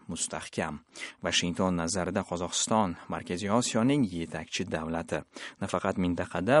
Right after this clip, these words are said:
balki xalqaro maydonda rol-, roli oshib borayotgan mamlakat. Hamkasbim Navbahor Imamovaning yoritishicha esa rishtalar,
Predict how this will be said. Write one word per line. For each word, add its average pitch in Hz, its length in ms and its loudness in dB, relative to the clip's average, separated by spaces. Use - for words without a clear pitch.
balki 131 240 0
xalqaro 90 400 0
maydonda 90 640 2
rol-, 101 440 2
roli 110 360 6
oshib 147 340 4
borayotgan 92 640 4
mamlakat. 82 640 -4
Hamkasbim 120 680 6
Navbahor 101 440 2
Imamovaning 90 600 0
yoritishicha 87 640 0
esa 92 340 2
rishtalar, 85 560 0